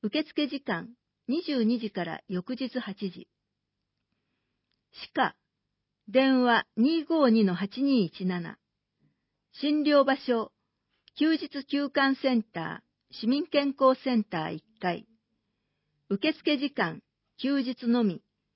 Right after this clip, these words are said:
九時から十一時四十五分、十四時から十六時三十分。耳鼻咽喉科、婦人科、眼科。消防テレホンサービス、二五一の零一一九でご確認くだ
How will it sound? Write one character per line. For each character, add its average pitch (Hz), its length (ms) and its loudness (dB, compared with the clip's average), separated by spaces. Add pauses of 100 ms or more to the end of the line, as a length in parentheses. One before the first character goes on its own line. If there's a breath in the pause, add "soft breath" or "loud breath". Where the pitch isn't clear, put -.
(240)
九 311 100 -6
時 311 140 -4
か 240 100 2
ら 190 140 2
十 233 200 0
一 254 200 -6
時 208 100 2
四 220 240 6
十 180 180 -4
五 190 140 -4
分、 156 300 -18 (560)
十 277 260 -2
四 262 140 4
時 220 100 -8
か 190 140 2
ら 170 140 0
十 226 220 0
六 233 240 2
時 190 120 -10
三 175 260 -4
十 185 140 -10 (160)
分。 - 180 -20 (1200)
耳 214 160 2
鼻 269 220 0
咽 254 260 -2
喉 247 300 -2
科、 - 280 -6 (180)
婦 - 100 -12
人 240 320 0
科、 208 320 -2 (180)
眼 202 260 2
科。 170 280 -8 (840)
消 294 260 2
防 277 180 2
テ 277 140 0
レ 294 100 0
ホ 285 140 -4
ン 269 80 0
サ 262 200 0
ー 240 60 0
ビ 190 120 -4
ス、 - 320 -14 (580)
二 294 260 0
五 302 240 2
一 220 220 0
の 190 240 -2 (140)
零 285 220 2
一 311 220 -6
一 214 200 -10
九 254 280 -4
で 185 120 0
ご 165 160 -4
確 202 240 -2
認 202 200 2
く 196 120 -6
だ 185 120 -4